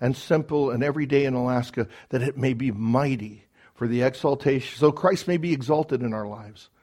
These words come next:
so that you may be glorified, Heavenly Father, and that we may be led of the Holy Spirit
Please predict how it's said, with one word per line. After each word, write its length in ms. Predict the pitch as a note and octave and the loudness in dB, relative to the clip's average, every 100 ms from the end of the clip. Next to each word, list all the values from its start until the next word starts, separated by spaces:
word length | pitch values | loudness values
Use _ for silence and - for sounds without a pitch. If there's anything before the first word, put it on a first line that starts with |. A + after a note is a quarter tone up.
| _ _ _ _ _ | _ _ _ _ _
so 160 | - C3+ | -2 -2
that 140 | B2 | 0
you 160 | B2+ C#3 | 0 0
may 160 | C3+ | 0
be 120 | B2+ | -2
glorified, 580 | A#2+ B2+ B2 A2 A2 G#2+ | -6 -4 -4 -4 -6 -6
Heavenly 320 | G#2 A2+ A#2 | -8 -10 -10
Father, 520 | G#2+ A2 G#2+ A2 A2 - _ _ _ _ - | -10 -10 -12 -14 -20 -20 _ _ _ _ -10
and 100 | G#2+ | -8
that 160 | A#2 | -4
we 100 | A#2+ | -2
may 160 | A#2+ A#2 | 0 -2
be 140 | G#2 | -4
led 380 | G#2+ A2+ G#2+ G2 | -4 -2 -2 -6
of 100 | G#2 | -10
the 80 | G2+ | -12
Holy 300 | D#2 A2 A2 | -10 -10 -10
Spirit 600 | G#2 - - G#2+ G2 G2+ | -12 -14 -10 -10 -12 -20